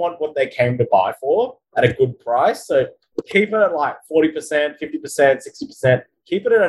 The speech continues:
number that you can afford, but make it nice and big and attractive. 'Cause people at that time are price focused. So if you're trying to differentiate on brand, you've missed the boat. You were supposed to be differentiating on brand now.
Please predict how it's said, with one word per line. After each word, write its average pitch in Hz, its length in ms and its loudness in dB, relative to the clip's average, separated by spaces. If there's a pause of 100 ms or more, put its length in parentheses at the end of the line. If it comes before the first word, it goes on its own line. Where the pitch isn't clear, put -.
number 156 260 -4
that 123 140 -4
you 123 80 -14
can 190 160 0
afford, 147 340 -2
but - 220 -10
make 139 140 0
it - 200 0
nice 123 280 0
and 113 240 -10
big 131 120 4
and 123 80 2
attractive. - 460 -2 (280)
'Cause 156 160 4 (520)
people 247 300 4
at - 80 -6
that - 160 -2 (140)
time 135 280 0
are 127 280 -2
price 123 240 -2
focused. 170 440 -2
So 185 100 4
if 165 100 2
you're 160 140 -8
trying 208 160 2
to 180 80 -2
differentiate 151 500 -4
on 123 160 0
brand, 123 480 -2 (440)
you've 151 200 0
missed 180 260 0
the 196 60 0 (140)
boat. 123 220 0 (160)
You 156 180 2
were 165 80 6 (100)
supposed 190 300 -2
to 220 80 -10
be 226 80 -2
differentiating 165 560 -4
on 123 200 -4
brand 120 420 -2
now. 110 220 -2